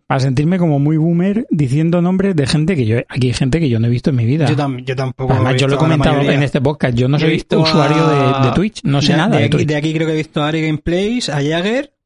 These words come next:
Speaker 2: y ya está. Los demás no los conozco. Los conozco de oídas.
Speaker 1: Pues un combate fue Spursito versus Carola, eh, ganó Spursito.
Speaker 2: ¿Carola es un tío o es, es
Speaker 1: ¿Carola
Speaker 2: un
Speaker 1: es un chico?
Speaker 2: Sí,
Speaker 1: Sí.
Speaker 2: es un chico.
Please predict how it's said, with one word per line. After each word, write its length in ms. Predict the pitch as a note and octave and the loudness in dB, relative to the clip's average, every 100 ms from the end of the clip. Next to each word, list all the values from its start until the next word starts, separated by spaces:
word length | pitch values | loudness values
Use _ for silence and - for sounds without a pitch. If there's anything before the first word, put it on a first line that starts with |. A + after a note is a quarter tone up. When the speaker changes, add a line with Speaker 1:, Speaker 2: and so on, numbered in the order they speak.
| _ _ _ _ _ _ _ _ _ _ | _ _ _ _ _ _ _ _ _ _
Speaker 2:
y 220 | E3 D3+ D3 | -4 -2 -2
ya 80 | |
está. 240 | C#3 D#3+ - | -4 -6 -6
Los 140 | D3 C#3+ | -4 -2
demás 320 | D3 D#3+ E3 | -2 -2 -2
no 100 | E3 | -4
los 80 | D#3 | -4
conozco. 340 | D#3+ D#3 D3 - _ _ _ _ _ - - - - | -6 -6 -10 -14 _ _ _ _ _ -14 -14 -14 -6
Los 180 | D3+ C#3+ | -6 -2
conozco 360 | D#3 D#3+ F3+ | -4 -2 -2
de 120 | F3 | -2
oídas. 440 | D#3+ E3 D3+ C#3+ - _ _ _ _ _ _ | -2 -2 -4 -8 -18 _ _ _ _ _ _
Speaker 1:
Pues 840 | - F3+ F3 D#3+ D#3 D3 C#3 - E3+ | -2 2 2 2 2 2 0 0 0
un 120 | E3+ | 2
combate 340 | F3 F3 E3 | 2 2 0
fue 540 | C3 F3 E3 D#3+ D3 - E3 | 0 2 2 2 -2 -2 -2
Spursito 1040 | - - D#3+ C#3+ - E3+ D3+ D3 C3+ B2 - | -2 -2 -2 0 0 0 0 0 0 0 0
versus 680 | D3+ C3 - D3 C#3 G#2+ - | 0 0 0 0 0 -2 -2
Carola, 540 | D#3+ C#3+ C#3+ E3 B3+ - - | 0 0 2 0 -2 -6 -2
eh, 240 | D3 C3+ | 0 2
ganó 220 | C3 C#3 | 0 0
Spursito. 640 | C3 - B2+ - D3+ B3+ - _ _ _ | -2 -2 -2 0 0 -2 -4 _ _ _
Speaker 2:
¿Carola 280 | - D3+ D#3+ | -6 -4 -2
es 60 | C3+ | -4
un 120 | B2+ | -4
tío 260 | D3 E3 F3 | -2 -2 -2
o 720 | C#3 C3+ C3 C3 B2+ C3+ C#3+ | -2 -2 -4 -4 -4 -4 -6
es, 80 | |
es 160 | - D3+ | -6 -2
Speaker 1:
¿Carola 200 | C3+ C3 | 0 2
Speaker 2:
un 40 | C3+ | 0
Speaker 1:
es 80 | |
un 80 | C#3+ | -2
chico? 260 | D3 D3+ B3+ | -2 -2 -2
Speaker 2:
Sí, 100 | D#3+ | 0
Speaker 1:
Sí. 60 | D3 | 0
Speaker 2:
es 80 | |
un 120 | D3+ C#3+ | -2 -4
chico. 300 | D3+ F#3+ | -4 -6